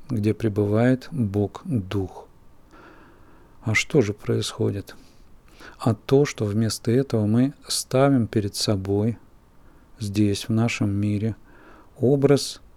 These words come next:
воображаемого нами Бога и обращаемся к этой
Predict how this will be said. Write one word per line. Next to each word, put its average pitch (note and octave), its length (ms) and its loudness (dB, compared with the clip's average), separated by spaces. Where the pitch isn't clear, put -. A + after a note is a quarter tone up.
воображаемого A#2 1120 2
нами A#2+ 400 0
Бога G2 580 0
и A2+ 60 2
обращаемся A#2 720 2
к - 100 -4
этой B2+ 340 2